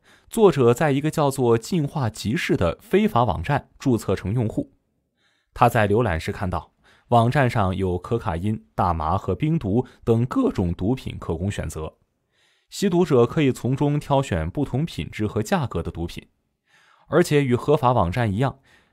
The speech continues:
买方也会对各个商家的产品和服务做评论。为了试探他们的服务质量，作者给很多商家发了信息，咨询毒品的剂量和包装等问题。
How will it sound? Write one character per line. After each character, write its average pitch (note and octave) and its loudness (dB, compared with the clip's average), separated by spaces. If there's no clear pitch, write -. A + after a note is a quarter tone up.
买 A#2+ 6
方 D3 4
也 G#2+ 4
会 A#2+ 2
对 A2+ 2
各 C3+ 4
个 G2 -2
商 B2 0
家 A#2+ -4
的 G#2 0
产 G2+ -2
品 D#2+ -4
和 G#2+ -2
服 G#2 -6
务 B2+ 2
做 F#2+ -2
评 - -8
论。 F#2+ -6
为 F#3 4
了 F3 4
试 F#3 2
探 D#3 2
他 D#3 0
们 D3+ 0
的 C#3 2
服 C3+ -4
务 C#3 4
质 C3+ 0
量， A2 -2
作 B2 4
者 G2+ 0
给 G#2 0
很 E2 -4
多 A#2+ -2
商 G2+ -2
家 G2 2
发 F#2+ -2
了 F2 -2
信 E2+ -6
息， - -8
咨 C3+ 2
询 A2 0
毒 G#2+ 0
品 D#2+ -6
的 E2+ -4
剂 C3 -2
量 E2+ -2
和 F#2+ -4
包 C#3+ 0
装 F3+ -2
等 F2+ -6
问 E2 -4
题。 - -14